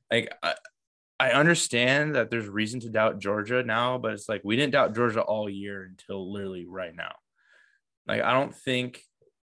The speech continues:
I, I think it's a little bit over, like, you're, I, I agree with your take. Like, what you just said is very accurate.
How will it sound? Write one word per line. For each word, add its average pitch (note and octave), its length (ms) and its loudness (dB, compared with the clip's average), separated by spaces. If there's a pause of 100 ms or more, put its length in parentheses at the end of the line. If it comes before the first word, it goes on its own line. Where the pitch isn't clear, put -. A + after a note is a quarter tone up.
(140)
I, B2+ 140 2
I D#3+ 120 4
think G#3 200 0
it's - 120 0
a F#3 60 0
little F3 260 2
bit C#3+ 160 4
over, A#2+ 260 0
like, A#2+ 260 -6
you're, B2 420 -2
I, G#2 200 0
I B2 80 2
agree A2+ 320 -2
with C#3 140 -4
your C3 100 -4
take. B2 400 -12 (200)
Like, G#2+ 160 -8
what G#2+ 180 -6
you G#2 140 -6
just A2 240 -10
said G2+ 180 -2
is G2+ 240 -6
very G2+ 220 -8
accurate. G#2+ 440 -4